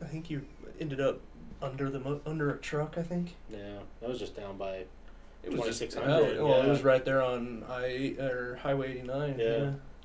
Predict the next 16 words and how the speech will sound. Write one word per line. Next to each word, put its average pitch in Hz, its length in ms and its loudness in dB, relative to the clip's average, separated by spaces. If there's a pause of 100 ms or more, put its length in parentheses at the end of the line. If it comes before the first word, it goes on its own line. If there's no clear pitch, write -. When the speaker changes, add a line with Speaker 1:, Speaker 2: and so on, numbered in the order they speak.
(140)
Speaker 1:
right 131 140 -4
there 127 100 -2
by 127 180 2
the 120 100 -2
Chevron. 120 540 -2 (180)
Speaker 2:
Yeah. 98 200 -8 (920)
Speaker 1:
Yeah, 120 220 2
I, 117 140 2 (580)
and 131 140 -6
then 123 80 -2
I 123 100 -2
heard 139 220 0
his 143 160 2
wife 120 320 0
was, 120 160 -6
like, 107 180 -6